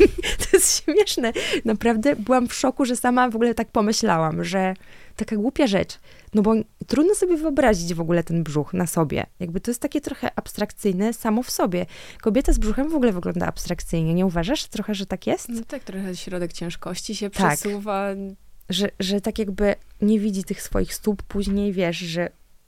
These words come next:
Speaker 1: dziwna perspektywa. I, e... i dla mnie to było takie też uwalniające doświadczenie, założenie tego brzucha, ale na początku było dla mnie trudne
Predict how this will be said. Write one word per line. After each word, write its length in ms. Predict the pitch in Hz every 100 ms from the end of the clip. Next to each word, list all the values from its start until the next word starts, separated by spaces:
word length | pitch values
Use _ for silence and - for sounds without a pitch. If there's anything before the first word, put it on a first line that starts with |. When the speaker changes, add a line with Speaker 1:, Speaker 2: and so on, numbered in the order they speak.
| _ - - - - - -
Speaker 1:
dziwna 280 | 190 151 143
perspektywa. 680 | - - - - 151 180 220 - - - - - - - -
I, 320 | 196 196 208 - 190
e... 760 | 180 180 180 180 180 180 180 240 - _ -
i 60 |
dla 180 | 185 208
mnie 160 | 247 277
to 100 | 240
było 240 | 220 254
takie 380 | 254 - 254 240
też 200 | 370 381
uwalniające 600 | 214 175 170 165 165 165
doświadczenie, 600 | 165 - 160 - 165 160
założenie 440 | 160 160 160 165
tego 200 | 165 156
brzucha, 400 | 160 160 156 208 -
ale 180 | 214 226
na 80 | 240
początku 420 | 254 277 285 294
było 300 | 254 254 247
dla 220 | 196 220
mnie 160 | 233 226
trudne 580 | - 196 160 170 240